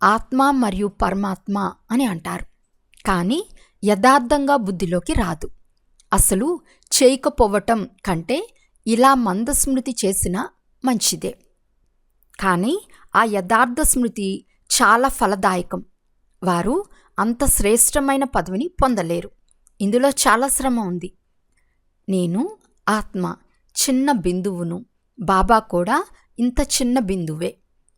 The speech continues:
వారిలో మొత్తం జ్ఞానమంతా ఉంది. మీరు ఇక్కడ కూర్చున్నారు కనుక కొంచెమైనా బుద్ధిలోకి వస్తుంది. కానీ నడుస్తూ తిరుగుతూ ఆ చింతన ఉండాలి. కానీ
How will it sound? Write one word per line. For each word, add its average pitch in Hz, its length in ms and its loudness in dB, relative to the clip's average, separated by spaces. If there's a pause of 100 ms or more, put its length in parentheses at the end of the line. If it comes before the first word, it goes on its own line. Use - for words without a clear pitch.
(120)
వారిలో 247 460 2
మొత్తం 269 400 -2
జ్ఞానమంతా 208 760 -2
ఉంది. 175 380 -6 (540)
మీరు 254 200 2
ఇక్కడ 247 220 -4
కూర్చున్నారు 185 640 -4 (340)
కనుక 202 400 -4 (400)
కొంచెమైనా 277 580 0
బుద్ధిలోకి 190 560 -4
వస్తుంది. 180 600 -4 (580)
కానీ 196 400 -2 (320)
నడుస్తూ 247 580 -2
తిరుగుతూ 196 640 -4 (300)
ఆ 226 120 2
చింతన 220 460 -4
ఉండాలి. 180 480 -4 (540)
కానీ 202 340 0